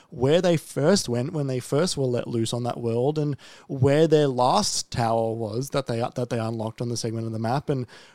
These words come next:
roughly where they've been in the depths and where they've been in the sky, that my Hyrule will look almost, like, uh, unrecognizable to yours because I won't actually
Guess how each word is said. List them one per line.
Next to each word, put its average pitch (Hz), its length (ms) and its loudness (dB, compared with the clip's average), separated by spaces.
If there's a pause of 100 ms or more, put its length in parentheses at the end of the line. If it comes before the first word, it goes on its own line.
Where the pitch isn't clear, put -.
(180)
roughly 175 540 4
where 127 240 4
they've 123 260 2
been 123 220 -2
in 113 80 -6
the 113 100 -6
depths - 440 -6
and 135 340 -6
where 143 260 6
they've 147 280 4
been 120 180 0
in 113 120 -4
the 107 100 -6
sky, 110 420 -4
that 143 260 2 (480)
my 151 280 4
Hyrule 143 600 6
will 151 300 6
look 156 460 0
almost, 151 680 0
like, 143 400 0 (120)
uh, 147 280 2
unrecognizable 156 840 2
to - 140 -6
yours 117 360 -2
because 147 300 -2
I 143 140 2
won't 147 260 -2
actually 139 540 -2